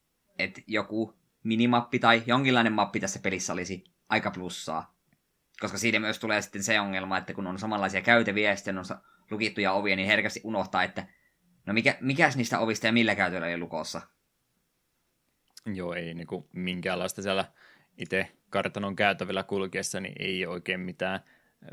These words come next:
Speaker 2: vinkkiä ole, että missähän päin mä nyt ylipäätänsä mahdankaan olla. Saatan mä muistaa, että se oli se käytävän, ö, ensimmäinen ovi vasemmalta, missä oli se tietty juttu, mihinkä mun piti mennä, mutta kun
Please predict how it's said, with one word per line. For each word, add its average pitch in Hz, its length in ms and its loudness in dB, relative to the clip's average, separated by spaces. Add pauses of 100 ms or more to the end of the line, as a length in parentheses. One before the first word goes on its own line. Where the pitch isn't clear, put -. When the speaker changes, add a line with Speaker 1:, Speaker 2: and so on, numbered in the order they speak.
(300)
Speaker 2:
vinkkiä 95 420 0
ole, 92 100 0
että 87 160 -6
missähän 92 420 -4
päin 92 200 4
mä 90 120 -2
nyt 92 180 -6
ylipäätänsä 92 680 -2
mahdankaan 92 680 0
olla. 95 160 -2
Saatan 98 300 0
mä 101 120 2
muistaa, 104 320 -2
että 98 160 -6
se 98 80 -2
oli 95 140 -2
se 98 80 -8
käytävän, 98 500 2 (520)
ö, 90 320 -2
ensimmäinen 95 560 -2
ovi 95 380 0
vasemmalta, 101 460 2
missä 95 220 -4
oli 92 140 -2
se 92 160 -6 (140)
tietty 95 320 -4
juttu, 95 180 -6
mihinkä 92 240 -6
mun 90 160 -6
piti 90 180 -6
mennä, 92 260 -6
mutta 90 240 -10
kun 92 160 -10